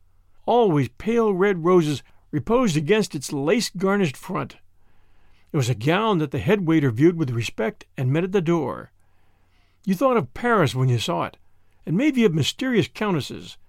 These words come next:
and certainly of Versailles, and rapiers, and Missus Fiske, and rouge et noir. There was an untraceable rumor in the Hotel Lotus that Madame was a cosmopolite,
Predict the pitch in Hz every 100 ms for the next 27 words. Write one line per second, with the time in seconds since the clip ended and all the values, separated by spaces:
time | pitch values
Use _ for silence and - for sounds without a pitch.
0 | - _ _ - 135 240 262 170 135 113
1 | 120 - 202 202 123 80 - - 131 139
2 | 131 254 220 139 110 - - - - 208
3 | 226 214 143 - 247 156 - - _ -
4 | 135 120 214 240 131 147 139 190 143 87
5 | 62 _ _ _ _ _ - _ _ -
6 | 165 143 190 262 294 - 269 262 - 175
7 | 151 214 175 143 127 120 139 151 123 127
8 | 190 - - - 131 123 120 190 226 175
9 | 127 - 190 143 143 110 226 202 - -